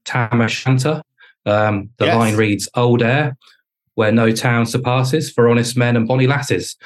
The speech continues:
Speaker 1: So that's why Ayr United are nicknamed the Honest Men, uh, a club that spent thirty-four seasons in the top flight throughout their history,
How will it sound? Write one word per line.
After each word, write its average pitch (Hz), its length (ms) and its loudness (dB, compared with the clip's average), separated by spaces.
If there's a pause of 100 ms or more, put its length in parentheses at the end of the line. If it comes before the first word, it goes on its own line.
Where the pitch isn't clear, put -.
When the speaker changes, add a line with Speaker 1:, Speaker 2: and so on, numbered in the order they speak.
(360)
Speaker 1:
So 101 240 0
that's 110 260 -2
why 104 200 2
Ayr 104 220 0
United 101 440 0
are 101 60 2
nicknamed 113 340 0
the 113 100 4
Honest 131 260 0
Men, 143 240 0 (320)
uh, 117 220 0
a 113 60 -2
club 143 240 -2
that 135 100 0
spent 127 280 -2
thirty-four 147 520 0
seasons 131 520 0
in 117 180 0
the - 80 -2
top 131 180 -2
flight 131 320 0
throughout 110 420 -2
their 107 200 2
history, 127 600 0